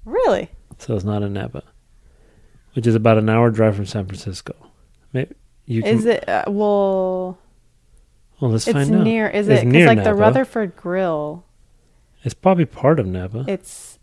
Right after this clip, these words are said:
Speaker 1: might be moored by Saint Helena.
Speaker 2: Let's see, Rutherford, California. So Rutherford, California.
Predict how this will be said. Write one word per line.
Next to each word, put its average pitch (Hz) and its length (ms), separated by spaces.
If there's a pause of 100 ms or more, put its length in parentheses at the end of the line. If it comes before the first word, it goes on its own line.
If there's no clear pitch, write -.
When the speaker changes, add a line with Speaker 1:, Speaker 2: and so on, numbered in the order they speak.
(140)
Speaker 1:
might 196 320
be 214 160
moored 175 800
by 170 140
Saint 170 320 (260)
Helena. 160 420
Speaker 2:
Let's 117 160
see, 98 200
Rutherford, 101 600
California. - 720 (4000)
So - 280
Rutherford, 139 920
California. 110 1000